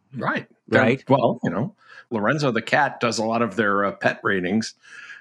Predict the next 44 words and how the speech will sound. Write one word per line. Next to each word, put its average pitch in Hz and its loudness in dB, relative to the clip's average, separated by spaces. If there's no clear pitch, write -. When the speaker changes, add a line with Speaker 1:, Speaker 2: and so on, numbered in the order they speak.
Speaker 1:
And, 95 -4
uh, 98 -2
I'm 107 -2
told 123 0
reliably 113 2
that 98 -6
Lorenzo 107 2
has 104 0
something 107 0
of 95 -4
a 98 -4
crush 98 0
on 92 -2
Carla, 95 0
which 202 0
is 147 -2
totally 92 2
understandable. 78 -4
Speaker 2:
Okay, 98 -2
Carla 104 2
is, 90 0
is, 87 -2
is 92 -4
of 87 -6
course, 80 -4
the - -12
cat, 73 -8
uh, 76 -10
in 90 -10
any 82 -8
Speaker 1:
Of 117 -2
Speaker 2:
case. 90 -6
Speaker 1:
course. - -4
Speaker 2:
No, 214 4
look, 170 4
I, 120 4
I'm, 107 0
I 98 -2
shouldn't 78 -4
complain. 78 -4
I've 71 -6
got, 78 -4
you 76 -4
know, 76 -2